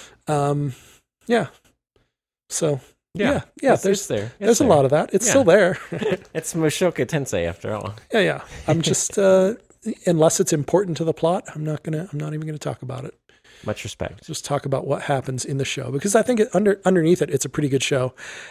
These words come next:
Speaker 1: And I think some of the pervy stuff does matter and is important to his character,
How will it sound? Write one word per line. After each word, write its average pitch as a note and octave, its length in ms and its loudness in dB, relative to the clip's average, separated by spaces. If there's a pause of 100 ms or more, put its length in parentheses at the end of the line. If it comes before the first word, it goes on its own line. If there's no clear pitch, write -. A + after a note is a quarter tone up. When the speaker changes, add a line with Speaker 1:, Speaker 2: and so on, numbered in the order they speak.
(140)
Speaker 1:
And D#3 400 4 (640)
I F3 80 2
think E3+ 240 -2
some D#3+ 520 2
of D#3+ 180 6
the E3+ 80 4
pervy F3 340 4
stuff - 500 0 (680)
does D3+ 360 4
matter F3+ 520 2 (220)
and C#3 140 0
is D#3 200 2
important F3+ 580 2
to C#3+ 300 0
his B2+ 220 0
character, D#3 720 -2